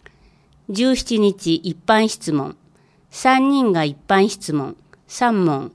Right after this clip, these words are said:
を行いました。九から十ページ参照。二十四日、閉会。補正予算案一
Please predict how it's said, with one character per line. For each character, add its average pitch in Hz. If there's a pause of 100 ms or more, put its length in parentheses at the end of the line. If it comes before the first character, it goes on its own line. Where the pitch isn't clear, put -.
を 196
行 170
い 156
ま 139
し -
た。 - (640)
九 269
か 196
ら 165
十 147
ペ 185
ー 139
ジ -
参 139
照。 - (1500)
二 262
十 214
四 156 (180)
日、 - (240)
閉 180
会。 147 (1120)
補 220
正 285
予 277
算 262
案 151
一 180